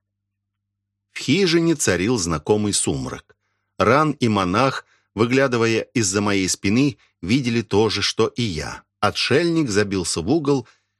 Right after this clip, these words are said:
и содрогался от плача. И да, я не ошибся, он бился головой о стену.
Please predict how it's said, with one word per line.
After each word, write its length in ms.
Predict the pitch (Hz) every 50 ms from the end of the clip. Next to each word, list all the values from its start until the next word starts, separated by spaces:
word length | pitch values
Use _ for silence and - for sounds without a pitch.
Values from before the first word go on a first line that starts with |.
| _ _ -
и 140 | 117 175
содрогался 760 | 175 - 147 123 135 127 135 104 90 95 101 107 - - - 101
от 260 | - - 104 - _ -
плача. 560 | 90 78 71 65 64 - - - 76 71 - _ _ _ -
И 100 | 107 107
да, 380 | 101 104 104 90 73 - - - _
я 220 | - 92 110 113 107
не 120 | 101 95
ошибся, 580 | 92 90 - - - - - - - - - - -
он 300 | 127 131 127 113 98 80
бился 440 | 85 107 139 170 170 147 - 143
головой 480 | 120 104 92 82 76 76 85 95 101 -
о 100 | - 101
стену. 540 | - - - - - 71 67 62 60 - -